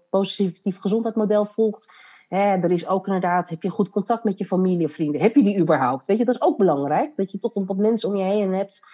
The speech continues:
Hoeven er niet veel te zijn, maar dat je wel het gevoel hebt van, nou, ik kan bij iemand terecht. Dat is zo belangrijk. Ik bedoel, eenzaamheid kan ook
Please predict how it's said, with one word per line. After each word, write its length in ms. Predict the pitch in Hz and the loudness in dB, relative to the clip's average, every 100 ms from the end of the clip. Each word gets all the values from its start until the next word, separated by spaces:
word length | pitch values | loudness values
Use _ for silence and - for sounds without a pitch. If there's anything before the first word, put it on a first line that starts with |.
| - | -10
Hoeven 200 | - 247 | -2 2
er 60 | 269 | 4
niet 160 | 294 - | 4 4
veel 220 | 262 320 | 2 2
te 100 | - | -2
zijn, 180 | 190 175 | -2 0
maar 60 | 196 | 0
dat 120 | 202 | -2
je 100 | 220 | -2
wel 240 | 208 226 220 | 2 4 2
het 100 | 214 | 0
gevoel 220 | - 220 | -2 -2
hebt 120 | 202 | 0
van, 100 | 214 | -4
nou, 220 | 202 131 147 _ _ _ - | -6 -6 -10 _ _ _ -10
ik 140 | - | -8
kan 160 | - 277 | 0 2
bij 100 | 226 | 2
iemand 300 | 190 156 139 | 0 -2 -2
terecht. 320 | 143 135 123 | -4 -4 -6
Dat 80 | - | -8
is 60 | |
zo 180 | - 370 | -4 -2
belangrijk. 500 | 240 262 302 214 135 | 0 0 0 -2 -2
Ik 60 | 175 | -2
bedoel, 200 | 208 220 | 0 2
eenzaamheid 600 | 294 339 254 233 247 - - | 2 2 2 2 0 -2 -12
kan 160 | - 247 | -2 2
ook 300 | 240 - | 0 -2